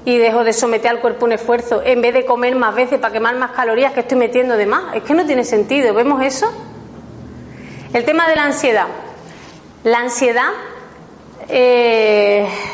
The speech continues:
es un cajón desastre de mucha gente y una frase, ¿no? de, "Yo tengo co-, ansiedad con la comida". No. La ansiedad es por otra cosa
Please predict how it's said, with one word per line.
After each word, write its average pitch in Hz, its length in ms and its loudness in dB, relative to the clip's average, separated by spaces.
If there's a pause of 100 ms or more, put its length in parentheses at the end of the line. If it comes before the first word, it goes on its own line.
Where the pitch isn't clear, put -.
(100)
es 233 140 2
un 262 160 2
cajón 254 280 0
desastre 247 520 0
de 226 80 4
mucha 262 320 0
gente 277 300 2
y 247 80 4
una 262 180 2
frase, 269 420 -2
¿no? 277 140 -2
de, 262 160 0
"Yo 262 120 0
tengo 330 260 2
co-, - 280 -2
ansiedad 233 400 0
con 330 140 2
la 277 120 0
comida". 220 480 0 (120)
No. 196 140 -8 (1200)
La 226 140 2
ansiedad 233 520 2 (580)
es 277 260 2
por 220 200 0
otra 311 280 0
cosa 359 440 -2